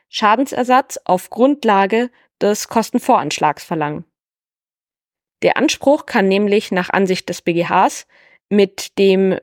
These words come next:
für die Instandsetzung erforderlichen, aber noch nicht aufgewendeten und damit fiktiven Kosten bemessen werden. Der B G H widerspricht also der Rechtsansicht der Mieterin.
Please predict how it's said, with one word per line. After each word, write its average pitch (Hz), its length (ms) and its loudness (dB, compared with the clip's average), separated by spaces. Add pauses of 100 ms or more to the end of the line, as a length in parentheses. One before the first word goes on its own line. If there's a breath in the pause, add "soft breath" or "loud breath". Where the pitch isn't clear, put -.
(180)
für 185 480 0
die 180 340 -2 (240 soft breath)
Instandsetzung 196 1040 -2 (340 soft breath)
erforderlichen, 240 1120 0 (540)
aber 196 500 2
noch 190 240 -2
nicht 233 400 -2
aufgewendeten 190 880 0 (260 soft breath)
und 190 200 -2
damit 202 360 0 (120)
fiktiven 247 680 0
Kosten 202 440 -4
bemessen 170 460 -2
werden. 139 300 -4 (1600)
Der 185 320 4
B 185 160 -2
G 190 140 2
H 226 220 0
widerspricht 262 600 -2
also 165 240 0
der 160 160 0
Rechtsansicht 160 580 -4
der 165 80 2
Mieterin. 156 520 -4